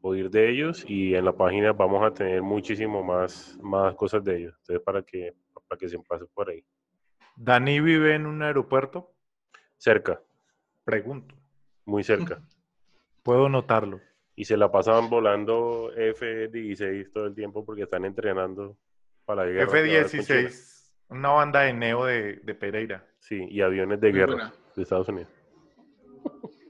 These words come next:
Speaker 2: Oiga, lo, lo loco de tenerlos a todos en video es que tengo que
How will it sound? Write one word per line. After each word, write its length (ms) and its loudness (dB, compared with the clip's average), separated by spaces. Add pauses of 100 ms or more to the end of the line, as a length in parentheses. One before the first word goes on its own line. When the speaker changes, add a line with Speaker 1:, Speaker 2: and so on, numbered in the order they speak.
(760)
Speaker 2:
Oiga, 420 6
lo, 280 6
lo 240 2
loco 380 4
de 160 6
tenerlos 500 0
a 120 0
todos 300 2
en 100 -10
video 540 0
es 160 -12
que 140 -8
tengo 360 -6
que 360 -6